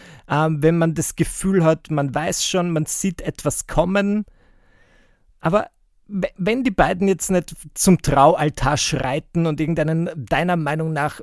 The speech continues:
riesigen Fehler machen, würde ich nix sagen.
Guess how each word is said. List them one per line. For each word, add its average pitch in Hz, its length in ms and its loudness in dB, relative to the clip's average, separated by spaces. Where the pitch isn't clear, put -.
riesigen 165 680 0
Fehler 139 420 -6
machen, 131 520 -2
würde 214 220 4
ich 233 60 0
nix - 340 -2
sagen. 90 400 -10